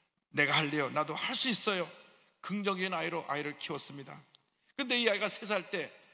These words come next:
어머니가 부르는 노래를 듣더니만 집에 있는 중고 피아노에 올라와서 그 음악을, 피아노를 그대로 쳤습니다.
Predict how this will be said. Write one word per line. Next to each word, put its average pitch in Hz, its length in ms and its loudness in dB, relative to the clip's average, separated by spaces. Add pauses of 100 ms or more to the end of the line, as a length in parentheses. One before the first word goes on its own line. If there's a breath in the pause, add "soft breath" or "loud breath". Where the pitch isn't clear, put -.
(880 soft breath)
어머니가 208 360 0
부르는 202 300 -4
노래를 190 480 -2 (300)
듣더니만 196 560 -6 (160)
집에 220 300 0
있는 208 300 -6
중고 202 260 -6
피아노에 202 340 -4
올라와서 185 360 -4 (400)
그 180 300 -12 (140)
음악을, 196 340 -4 (760)
피아노를 196 300 0 (840)
그대로 208 220 -6
쳤습니다. 190 600 -6